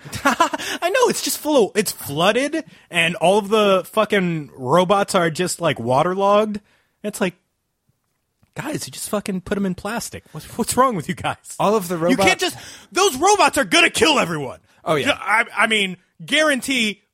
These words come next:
Speaker 1: all those robots activate, they fucking flood the facility. It's
Speaker 2: Oh, for
Speaker 1: going
Speaker 2: sure.
Speaker 1: to happen
Speaker 2: Definitely.
Speaker 1: because they didn't put the robots in plastic.
Speaker 2: They didn't put them in plastic. They didn't lie them down so that they could sleep comfortably.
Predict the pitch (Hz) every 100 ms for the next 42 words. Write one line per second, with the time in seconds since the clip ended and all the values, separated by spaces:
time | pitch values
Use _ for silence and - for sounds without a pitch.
0 | - 214 262 247 240 247 208 214 208 -
1 | 165 165 139 151 147 196 170 151 202 185
2 | 131 135 - 240 123 87 92 - 180 147
3 | 120 185 240 170 135 214 226 143 139 -
4 | 113 - 269 - 240 277 233 285 269 277
5 | - 254 - 262 185 165 202 - 262 -
6 | 285 330 - - 165 - - - - 107
7 | 131 196 233 202 208 196 - 156 - 175
8 | 143 156 143 110 127 147 147 139 123 117
9 | 123 120 120 113 117 - 123 117 104 92
10 | 87 76